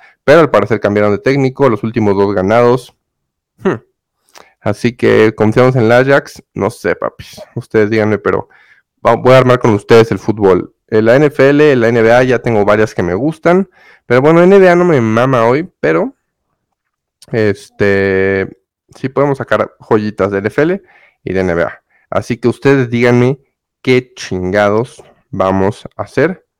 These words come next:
con la Europa League. A ver, está diciendo que Liverpool Moneyline y over uno y medio y Bayern Moneyline y over uno y medio. Pero me, te digo, me preguntaron por qué paga tan bien el Liverpool, tan bien menos doscientos, ¿verdad? Pero,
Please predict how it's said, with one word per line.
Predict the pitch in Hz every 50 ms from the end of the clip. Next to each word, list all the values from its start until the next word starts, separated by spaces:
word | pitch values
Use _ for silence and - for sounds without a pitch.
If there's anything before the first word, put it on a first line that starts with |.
| _ _ _ _ _ _ _ _ _ _ _ _ _ _ _ _ _ _ _ _ _ _ _ _ _ _ _
con | - 127 127 127 135 - -
la | - 113 98
Europa | 92 95 90 - - -
League. | - - - - - - _ _ _ _ _ _ _ _ _ _ _ _ _ _ _ _ _ _ _ _ _ _ _ _ _ _ -
A | 101 98
ver, | 104 101 98
está | 101 - - 107
diciendo | 113 110 110 - 123 113 113 113
que | - 101
Liverpool | 101 107 113 113 113 117 - 107 104
Moneyline | 101 104 107 113 113 113 110 113 113 113 107 - -
y | - 107 107
over | 101 95 98 98 101
uno | 107 113 113
y | 107
medio | 110 110 110 110 110 113 113 117 127 160 202 - - _ - -
y | - 104 101
Bayern | 101 101 104 107 107 104
Moneyline | 107 107 107 110 107 107 104 104
y | 104
over | 98 95 95 101
uno | 104 107
y | 107
medio. | 107 107 104 104 117 131 147 - _ - - - _ _ _
Pero | - 120 117 123
me, | 123 127
te | - - _ 143
digo, | 147 170 185 131
me | 107 95
preguntaron | - 110 113 117 110 139 143 165 165
por | - - 123 -
qué | - 151
paga | - _ 170 165 165
tan | 160 - 120 110 107
bien | 107 113 117 120
el | 117 113
Liverpool, | 110 107 98 - - 104 98 98 -
tan | - 107 110 113
bien | 113 113 113 113
menos | 110 107 101 95 92
doscientos, | 92 92 - 117 104 85 - - 101
¿verdad? | 95 92 95 110 139 -
Pero, | - 95 92 90 95 -